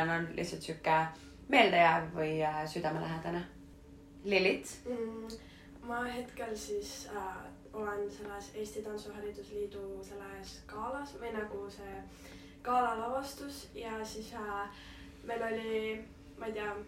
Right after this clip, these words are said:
Speaker 2: millal see, no suht mitte väga ammu, aga mingi lähiajal oli see esimene proov. See oli nagu mega, mega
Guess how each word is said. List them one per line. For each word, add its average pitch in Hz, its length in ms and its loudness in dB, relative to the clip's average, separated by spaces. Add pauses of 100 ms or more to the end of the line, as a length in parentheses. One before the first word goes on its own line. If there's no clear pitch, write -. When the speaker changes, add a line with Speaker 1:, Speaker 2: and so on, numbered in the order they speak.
(380)
Speaker 2:
millal 214 240 -2
see, 214 180 -6 (320)
no 262 300 2 (260)
suht 269 260 -2 (680)
mitte 247 320 0
väga 233 260 2
ammu, 208 260 2 (100)
aga 208 380 0
mingi 214 280 0
lähiajal 208 640 0
oli 208 120 -2
see 214 160 -6
esimene 208 460 -4
proov. 247 280 -2 (680)
See - 160 -2
oli 262 160 12
nagu 254 300 0 (240)
mega, 240 320 -2
mega 214 400 -2